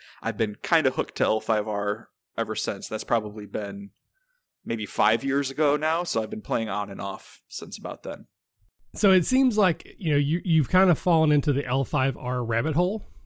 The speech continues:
Speaker 2: uh, which people who've listened to our show for a while know Jim McClure and his love of L five R. We, we did a crossover episode with One Shot,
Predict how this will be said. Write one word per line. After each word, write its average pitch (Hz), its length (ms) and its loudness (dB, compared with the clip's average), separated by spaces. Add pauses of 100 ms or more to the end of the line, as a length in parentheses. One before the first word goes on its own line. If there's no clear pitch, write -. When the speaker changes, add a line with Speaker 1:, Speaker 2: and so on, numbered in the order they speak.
(140)
Speaker 2:
uh, 120 220 0
which 120 260 0
people 147 260 4
who've 127 140 4
listened 127 300 2
to 127 100 0
our 117 140 0
show 127 180 -2
for 131 140 -4
a 120 60 -2
while 117 220 0
know 117 480 0
Jim 113 260 -2
McClure 151 640 0
and 117 260 0
his 123 180 2
love 117 220 0
of 107 100 -6
L 113 120 0
five 113 260 -4
R. 113 260 -2
We, 117 200 -4
we 123 160 -4
did 123 160 0
a 113 80 -4
crossover 117 500 -4
episode 117 320 -4
with 110 100 -4
One 139 180 2
Shot, 131 360 0